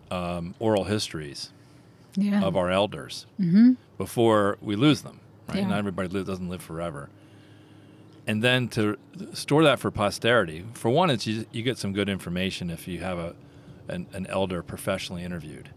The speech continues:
Speaker 1: for about an hour, maybe an hour and a half, just to extract information that you might take for granted or you might not get. Uh, but if you take some high-res v-, v-, photos for that,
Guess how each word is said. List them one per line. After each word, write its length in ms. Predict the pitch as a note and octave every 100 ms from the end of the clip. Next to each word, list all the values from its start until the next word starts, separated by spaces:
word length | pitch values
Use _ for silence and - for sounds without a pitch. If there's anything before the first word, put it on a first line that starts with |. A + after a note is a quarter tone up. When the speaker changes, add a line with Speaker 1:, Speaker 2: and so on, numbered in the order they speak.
| -
Speaker 1:
for 180 | - -
about 220 | E2 E2
an 100 | D3+
hour, 380 | D#3 - E3 E3
maybe 380 | - D#2+ D#2+ E2+ -
an 120 | -
hour 140 | D#2+ D2+
and 80 | D2+
a 40 |
half, 360 | D#2+ D2+ D2 - - - - - -
just 180 | G2 -
to 80 | F2 -
extract 420 | - - F#2+ -
information 560 | F2+ F2 E2+ F2+ -
that 160 | D#2+ D2
you 100 | E2+
might 280 | E2+ E2 - - -
take 180 | - F#2
for 120 | -
granted 360 | D#2 E2+ F2 E2
or 60 |
you 100 | D#2+
might 160 | D#2 E2+
not 200 | D#2+ -
get. 260 | D#2 D2+ - - - - - - - - - - -
Uh, 220 | F2 F2+
but 140 | F2+
if 80 | G2+
you 60 | G2+
take 180 | C3 B2+
some 160 | G#2+
high-res 420 | F#2+ G#2+ G#2 G2
v-, 140 | E2 - -
v-, 260 | - G#2+ G#2+
photos 360 | - B2 C#3 A#2+
for 140 | - D#2+
that, 260 | D#2+ D#2